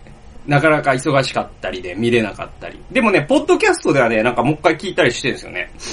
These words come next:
そしたらなんかこう、あー、俺ってなんか重複して言ってるなとか、なんか流れで間違ったこと言ってるなとかいっ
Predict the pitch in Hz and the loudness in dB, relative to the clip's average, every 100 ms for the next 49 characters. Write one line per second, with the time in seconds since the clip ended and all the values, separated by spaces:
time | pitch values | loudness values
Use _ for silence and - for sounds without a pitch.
0 | - - 247 247 214 170 131 123 107 - | -12 -4 0 2 2 0 0 2 2 -2
1 | - - 123 139 139 139 135 143 147 - | -16 0 4 8 8 6 4 4 0 0
2 | 135 127 127 - 151 156 147 165 151 - | 0 0 -2 2 4 4 2 2 2 4
3 | 156 147 147 - - 156 143 160 147 151 | 4 6 4 0 0 0 2 2 4 4
4 | 143 123 120 110 110 131 143 185 190 131 | 4 2 -2 0 2 4 6 4 4 2
5 | 117 113 151 180 156 104 107 - 117 117 | 0 -2 2 2 2 -6 -8 -4 -2 -2
6 | 101 95 | -4 -10